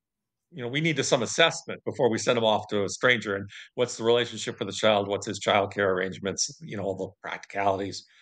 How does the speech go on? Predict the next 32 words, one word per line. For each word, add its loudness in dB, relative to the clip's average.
where -8
the -8
child -2
go -6
to -8
school -6
and -8
that -6
kind -2
of -8
thing. -10
So -10
there's -2
usually -2
some 2
of -6
that 2
that -6
has -4
to -8
happen 2
before -6
the -2
child, 4
uh, -8
child 2
can -8
be -6
released -4
to -16
the -10
father, -2